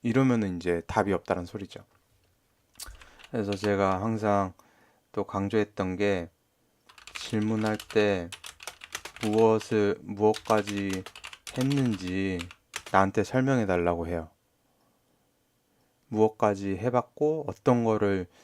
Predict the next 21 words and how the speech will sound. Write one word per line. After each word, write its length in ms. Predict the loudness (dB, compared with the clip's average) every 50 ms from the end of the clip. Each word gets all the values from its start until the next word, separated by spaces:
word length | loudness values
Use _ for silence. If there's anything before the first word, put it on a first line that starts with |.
| _ _ _ _ _ _ _ _ -6
이제 220 | -2 0 2 0
이거를 680 | 2 0 0 4 4 4 6 6 4 4 2 2 0 -4 -8 _ _ _ _ _ _ -20 -20 -20 -20 -18 -8
해결이 480 | 0 2 2 6 6 6 6 6 6 4
안 140 | 2 2 2
되니까 460 | 0 -2 -2 -2 0 2 2 2 0 -2 -10 -10
이걸 320 | -8 -2 2 2 2 4 4
해결하기 540 | 2 2 4 4 4 4 2 0 -2 -2 0
위해서 260 | 0 0 0 0 0
내가 240 | 0 0 0 2 0
어떻게까지, 680 | 0 0 0 -4 -4 2 2 2 2 4 0 -2 -4 -6 -14 -20 -20 -20 -20 -4
어떤 300 | -4 -4 -2 0 0 2
것까지 360 | 2 2 2 2 0 0 0 -2
노력해봤다라는 840 | -2 -2 -2 -4 -4 -2 -2 -2 -2 0 0 0 2 2 0 -2 -2
거를 380 | -2 -2 2 4 4 4 4 0 _ _ _ _ _ _ _ _ _ _ _ _ _ _ _
말해주고 720 | 2 2 4 4 4 2 0 -2 -10 -14 -4 -2 0 0
그 100 | 0 0
다음에 220 | 0 0 0 0 -2
질문하라고 640 | -4 -4 -4 -2 -2 0 0 -2 -2 -2 -4 -4 -6
해요. 160 | -6 -8 -10 -6
전, 340 | -2 0 0 0 -2 -4 -8 -6
저는. 340 | -4 -4 -4 -4 -4 -8